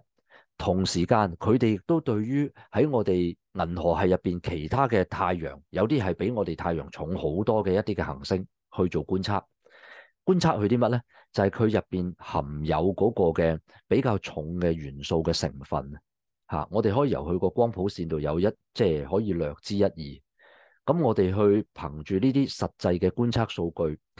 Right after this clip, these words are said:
睇下啲星佢本身重元素有幾多有幾少，同埋佢呢啲星係屬於比較早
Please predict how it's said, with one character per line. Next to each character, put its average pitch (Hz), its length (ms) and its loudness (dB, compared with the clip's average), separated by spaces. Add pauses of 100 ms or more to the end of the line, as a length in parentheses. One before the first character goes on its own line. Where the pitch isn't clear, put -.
(160)
睇 - 180 0
下 113 160 2
啲 117 120 -4
星 113 260 -4
佢 95 160 -2
本 87 200 -4
身 113 160 -2
重 78 360 -8
元 71 160 -6
素 82 240 -2
有 73 280 -4
幾 85 180 0
多 98 160 2
有 76 140 0
幾 73 180 -6
少， 76 120 -10 (760)
同 104 160 -2
埋 92 200 2
佢 110 140 4
呢 160 100 2
啲 160 120 0
星 156 300 0
係 98 180 -2
屬 92 140 -6
於 131 120 -2
比 101 140 2
較 101 120 0
早 - 160 -6